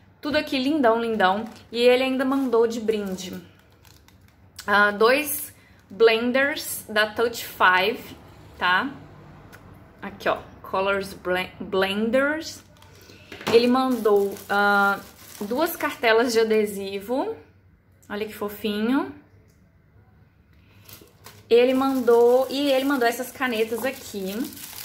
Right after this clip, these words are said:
que eu ainda não sei a base de que que elas são. Eu acho que elas são a base de álcool também, tá? Então elas são ótimas pra aquarela, que eu testei e não borra. Ah, ele mandou duas vermelhas,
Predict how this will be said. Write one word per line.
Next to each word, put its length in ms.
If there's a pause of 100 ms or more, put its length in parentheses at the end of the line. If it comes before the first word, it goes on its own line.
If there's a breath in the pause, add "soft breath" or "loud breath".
(580)
que 80
eu 20
ainda 140
não 120
sei 160
a 100
base 280
de 100
que 140
que 80
elas 140
são. 160
Eu 120
acho 200
que 60
elas 120
são 80
a 40
base 220
de 80
álcool 360
também, 480 (600 loud breath)
tá? 220 (160)
Então 200
elas 120
são 160
ótimas 320
pra 120
aquarela, 400
que 80
eu 60
testei 360
e 40
não 220
borra. 480 (1040 loud breath)
Ah, 500 (120)
ele 120
mandou 380
duas 320
vermelhas, 720